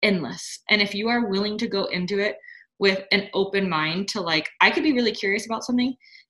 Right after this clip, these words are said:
and think that it maybe was gonna change my life, but I go into the open mind with, like, whatever's gonna happen, happens. And then I'm like, "Mm, turns out Reiki sessions weren't for me." Like, then cool, I tried it, I know it, right? Like,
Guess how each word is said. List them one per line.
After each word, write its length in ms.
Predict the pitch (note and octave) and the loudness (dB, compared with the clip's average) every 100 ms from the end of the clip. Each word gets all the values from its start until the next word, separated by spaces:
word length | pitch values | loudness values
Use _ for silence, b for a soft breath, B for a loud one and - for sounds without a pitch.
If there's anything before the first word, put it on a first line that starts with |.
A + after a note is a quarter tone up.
| _ | _
and 280 | G3 F#3 F3 - _ | 6 6 4 -6 _
think 180 | A#3 A3 | 0 4
that 100 | A3 | 2
it 120 | G3+ - F#3 | 0 -4 2
maybe 320 | G#3 A#3+ A#3+ | 2 4 2
was 180 | A3 G3+ | 0 2
gonna 180 | G3+ | 0
change 240 | G3 G#3 G3 | 0 -4 -4
my 120 | F#3+ | -4
life, 220 | F3 E3 - | 0 -2 0
but 100 | F3+ | -2
I 60 | |
go 120 | F3 | 0
into 120 | F#3 F#3+ | 0 -2
the 100 | - | -4
open 240 | F#3 F#3 | -6 -6
mind 260 | E3+ D#3 F#3 | -4 -4 -4
with, 100 | F3+ | -6
like, 160 | D#3 D3 _ _ | -8 -8 _ _
whatever's 380 | F3 F#3+ F#3+ F#3 | 2 4 4 0
gonna 160 | F3+ | -6
happen, 280 | E3 E3+ D#3 | -4 -6 -6
happens. 480 | D#3 D#3+ - G#3 A#3 | -4 -4 -2 -2 -2
And 140 | - | -4
then 60 | F3 | -4
I'm 80 | E3+ | -2
like, 160 | E3 - | -4 -4
"Mm, 140 | C#4+ F4 - - | -4 -4 -6 2
turns 220 | G#3 A3+ | 4 8
out 260 | C#4+ - | 8 8
Reiki 300 | A3+ B3+ C4 | 6 6 2
sessions 400 | C4+ C#4 C#4+ C#4 | 2 2 0 0
weren't 200 | C4+ D4+ | 2 0
for 140 | D4+ E4+ | 0 6
me." 460 | G4 F4 D#4+ D4+ - | 6 8 2 -2 4
Like, 360 | A#3+ G#3+ G#3 - | 8 8 6 -4
then 200 | F#3 B3+ | 0 0
cool, 300 | C4 E4+ G3 - | 2 2 2 2
I 80 | G3+ | 2
tried 280 | G3+ B3 B3+ | 2 4 4
it, 160 | B3 - | 4 2
I 80 | F#3+ | 0
know 240 | F#3+ E3+ | 0 0
it, 120 | B2+ - _ | -2 -4 _
right? 320 | F3 F3+ F#3+ | 2 4 4
Like, 280 | - F3+ F3 | 2 0 0